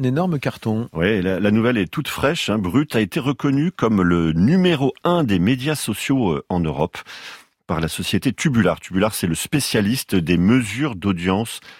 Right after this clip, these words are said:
Speaker 2: sur Internet. Brut affiche trente-neuf millions de spectateurs uniques mensuels. C'est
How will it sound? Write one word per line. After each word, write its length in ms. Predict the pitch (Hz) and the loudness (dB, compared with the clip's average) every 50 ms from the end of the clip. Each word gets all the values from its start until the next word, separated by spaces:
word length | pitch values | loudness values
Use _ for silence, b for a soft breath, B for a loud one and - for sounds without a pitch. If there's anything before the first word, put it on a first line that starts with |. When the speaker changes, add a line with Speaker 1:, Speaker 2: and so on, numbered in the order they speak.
| B B B | B B B
Speaker 2:
sur 300 | B - - - 151 120 | B -6 -2 0 0 2
Internet. 600 | 117 98 - 98 82 85 85 95 131 - - - - B B B B B B B B B - | 0 0 0 0 0 2 2 2 2 0 -4 -8 -12 B B B B B B B B B -6
Brut 320 | - 95 104 147 156 - | -2 0 0 0 0 0
affiche 440 | 120 104 - - 135 127 - - - 85 - - | -2 -2 -2 -2 -4 -4 -2 -2 -2 -4 -4 -4
trente-neuf 580 | - - 180 175 - - 175 185 165 - - | -2 -2 -2 -2 0 0 0 0 0 0 -2
millions 320 | - 104 95 104 120 160 160 | -2 -2 0 0 -2 -2 -2
de 80 | 113 | -2
spectateurs 640 | 92 - - - - - - 98 - - 113 92 92 | -4 -4 -2 -4 -2 0 -2 -2 0 0 0 0 2
uniques 340 | 92 90 92 110 156 - - | 2 2 2 0 0 -2 -2
mensuels. 440 | 98 92 - - - 117 147 202 165 | -2 -2 -2 -2 0 0 0 0 0
C'est 220 | - - 120 98 | -2 -2 -2 -2